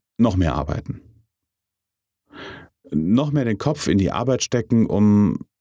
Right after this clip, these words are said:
ja, um nicht drüber nachdenken zu müssen. Und das ging auch einen ganzen, <laughs> einen ganzen Moment gut.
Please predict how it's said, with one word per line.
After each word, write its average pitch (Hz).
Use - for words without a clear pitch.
ja, 95
um 95
nicht 104
drüber 104
nachdenken 76
zu -
müssen. -
Und 110
das 110
ging 185
auch -
einen 117
ganzen, 127
<laughs> 101
einen 123
ganzen 117
Moment 123
gut. -